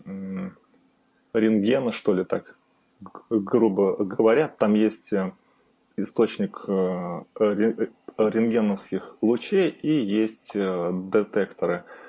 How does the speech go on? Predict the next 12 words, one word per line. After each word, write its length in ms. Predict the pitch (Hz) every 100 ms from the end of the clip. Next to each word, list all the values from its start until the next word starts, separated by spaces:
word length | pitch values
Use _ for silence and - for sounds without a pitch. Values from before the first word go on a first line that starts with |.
| - - - _
Если, 760 | 107 101 160 - 151 143 120 - - - _ - - -
ну, 360 | - 101 110 -
сделать 880 | 117 104 107 139 135 127 120 - - 117 -
п-, 240 | - 104 -
просто, 640 | 131 180 - - 107 95 - _ _ -
м, 300 | 95 80 - _
снимок 560 | - - 113 104 95 -
н-, 180 | 104 - - -
на, 380 | 110 107 107 - -
на 160 | 107
рентгене 840 | 107 113 117 110 110 104 98 95 - - - - - - 98 -
обычном 600 | 107 120 - 107 92